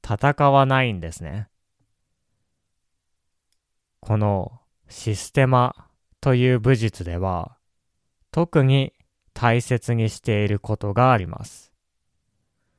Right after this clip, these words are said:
それは、呼吸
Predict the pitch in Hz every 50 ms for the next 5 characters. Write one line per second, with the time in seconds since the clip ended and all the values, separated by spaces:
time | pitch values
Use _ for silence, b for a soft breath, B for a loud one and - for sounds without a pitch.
0 | _ _ _ _ _ _ _ _ _ _ _ _ - - - 107 101 101 101 101
1 | 101 98 95 90 - 131 - _ _ _ _ _ _ _ _ _ _ _ _ _
2 | _ _ - - 113 107 - - - 135 127 123 120 117 120 -